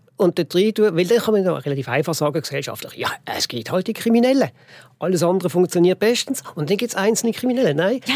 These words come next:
Speaker 2: es, es gehört doch irgendwie so zum Storytelling, dass du so vom Tellerwäscher zum Milliardär und nachher hat's noch irgendwo Geld wird rumgeschoben. Das gehört doch so ein bisschen zu dem ganzen Geschichtssetting.
Speaker 1: Ja, ich tue aber lieber gerne eine andere Geschichte erzählen und die heisst,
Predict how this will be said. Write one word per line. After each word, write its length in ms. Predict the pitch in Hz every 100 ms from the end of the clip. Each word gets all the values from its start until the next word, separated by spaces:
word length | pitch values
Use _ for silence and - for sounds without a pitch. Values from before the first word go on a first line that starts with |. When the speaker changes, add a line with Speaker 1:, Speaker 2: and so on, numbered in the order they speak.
| 339
Speaker 2:
es, 100 | 330
es 160 | - -
gehört 140 | 320
doch 100 | 294
irgendwie 180 | 294 302
so 140 | 311
zum 160 | 285 277
Storytelling, 760 | - 240 262 294 262 254 220
dass 160 | 202 196
du 100 | 233
so 120 | 220
vom 200 | 202 208
Tellerwäscher 640 | - 214 254 208 202 208 208
zum 200 | - 214
Milliardär 720 | 214 226 220 226 226 247 208
und 80 | 214
nachher 240 | 202 208
hat's 180 | 190 -
noch 80 | 214
irgendwo 800 | 202 220 202 202 202 202 202 196
Geld 340 | 196 - 226 220
wird 160 | 214
rumgeschoben. 880 | 202 202 214 - 196 196 208 196 196 -
Das 160 | - -
gehört 220 | 233 247
doch 60 |
so 120 | 269 214
ein 40 |
bisschen 160 | 226 -
zu 80 |
dem 160 | 202 175
ganzen 640 | 156 214 - 180 175 170 170
Geschichtssetting. 1080 | - 185 - - - - - - - - - - -
Speaker 1:
Ja, 180 | 233 277
ich 160 | 190
tue 160 | - 175
aber 140 | 165
lieber 240 | 151 165 160
gerne 340 | 151 143 139
eine 140 | 170 143
andere 240 | 214 220
Geschichte 340 | - 208 -
erzählen 400 | - - 170 175
und 320 | 196 160 - -
die 220 | 156 156
heisst, 420 | 156 151 143 -